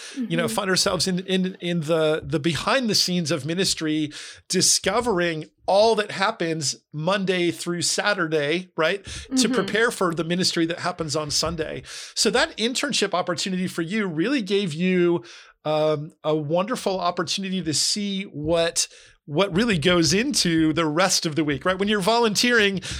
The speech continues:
Speaker 1: you get the
Speaker 2: Mm-hmm.
Speaker 1: big moments of what happens in the classroom and what happens in the, you know, that fellowship time, uh, the, the programmed time or at the V B S. Uh, but the internship gave you insight into the whole rest of ministry. What would you say were the,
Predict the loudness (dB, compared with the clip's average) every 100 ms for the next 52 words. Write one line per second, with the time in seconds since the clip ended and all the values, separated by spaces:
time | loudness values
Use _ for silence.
0 | -2 2 4 4 2 4 2 4 4 6
1 | 4 2 2 2 0 0 0 0 -2 0
2 | 0 2 0 2 2 2 0 0 0 -2
3 | 0 0 0 -2 -2 -2 -2 0 2 2
4 | 0 -6 -18 -12 -2 2 2 0 0 0
5 | 2 0 -2 -2 0 0 0 -4 -12 -20
6 | -6 -4 -2 -2 -4 -6 -4 -2 0 0
7 | -2 -2 -4 -4 -2 -2 -2 0 0 2
8 | 0 0 0 2 2 2 2 0 -2 -16
9 | -16 -4 0 0 0 2 2 0 -4 -4
10 | -4 -4 -2 -2 -2 -2 0 -2 -2 -2
11 | -2 -2 -2 -4 -10 -14 -4 -2 0 0
12 | 0 -2 0 -2 0 0 2 2 2 2
13 | 0 -4 -6 -4 -4 -4 -4 0 0 0
14 | 0 2 2 2 2 2 2 2 2